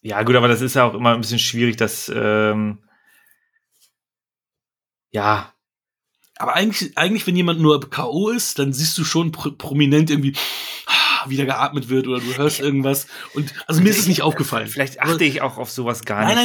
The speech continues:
Speaker 2: nein,
Speaker 1: so
Speaker 2: mir,
Speaker 1: sehr.
Speaker 2: mir,
Speaker 1: Es
Speaker 2: mir ist
Speaker 1: ist
Speaker 2: es, mir ist es definitiv nicht aufgefallen. Aber es soll tatsächlich in jeder Einstellung, wo er da liegt, ne, soll es, also es ist im Endeffekt, wurde, wurde das so gedreht,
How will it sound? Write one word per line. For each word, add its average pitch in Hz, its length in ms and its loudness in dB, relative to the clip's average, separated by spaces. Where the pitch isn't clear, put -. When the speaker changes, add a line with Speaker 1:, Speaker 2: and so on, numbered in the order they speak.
Speaker 2:
nein, 104 100 -8
Speaker 1:
so 151 60 -6
Speaker 2:
mir, 185 80 6
Speaker 1:
sehr. 151 100 0
Speaker 2:
mir, 170 140 2
Speaker 1:
Es 101 120 -12
Speaker 2:
mir 156 120 4
ist 175 80 2
Speaker 1:
ist 214 100 -2
Speaker 2:
es, - 60 -14
mir 156 120 4
ist 170 80 0
es 170 120 -2
definitiv 165 500 0
nicht 160 180 2
aufgefallen. 123 500 -4
Aber 147 180 0
es 147 120 -2
soll 190 340 4
tatsächlich 156 680 -2
in 131 100 -8
jeder 151 280 0
Einstellung, 151 540 2
wo 139 100 4
er 139 80 6
da 131 80 4
liegt, 156 500 -2
ne, 151 300 0
soll 156 240 4
es, 160 160 -2
also 147 180 4
es 143 60 4
ist 143 160 -2
im 139 120 -4
Endeffekt, 170 400 0
wurde, 160 180 4
wurde 147 220 -2
das - 80 -4
so 147 100 -2
gedreht, 143 540 2